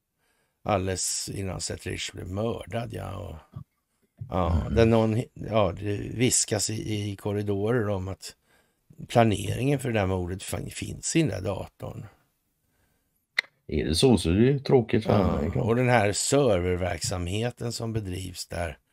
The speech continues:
Speaker 1: på sidan om, den finns också med i det där. Och, ja.
Speaker 2: Mm.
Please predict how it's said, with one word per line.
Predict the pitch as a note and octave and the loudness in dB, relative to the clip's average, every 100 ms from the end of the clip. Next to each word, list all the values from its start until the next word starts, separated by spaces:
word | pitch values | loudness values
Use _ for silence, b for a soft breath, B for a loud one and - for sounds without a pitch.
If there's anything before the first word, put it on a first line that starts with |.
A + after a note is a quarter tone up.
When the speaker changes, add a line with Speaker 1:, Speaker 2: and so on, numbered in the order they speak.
| _ _ - - - - _ | _ _ -12 -8 -8 -10 _
Speaker 1:
på | F#2+ F2+ E2+ - G2 | 0 0 0 -2 -4
sidan | - - C3+ G#2 G#2+ A2 A2+ G#2 | 0 4 4 2 -4 -2 -2 -2
om, | B2 A2+ A2 | -6 -8 -8
den | G#2 G2+ | -8 -6
finns | B2 A#2+ | -6 -6
också | B2 - - D#3 | -6 -8 -8 -4
med | D3+ G2 G2 | -2 -2 -4
i | |
det | G2 F#2+ | -6 -8
där. | F#2 F#2 E2 - | -8 -10 -10 -12
Och, | C#2 - _ _ _ _ _ _ _ _ - - - C#3+ - _ - B2 - | -12 -14 _ _ _ _ _ _ _ _ -20 -16 -14 -14 -16 _ -10 -10 -6
ja. | F2+ D#2+ D2 C#2+ D2 - F#2 | -4 -4 -8 -12 -16 -6 0
Speaker 2:
Mm. | F2 C2+ C#3+ - | 0 6 8 8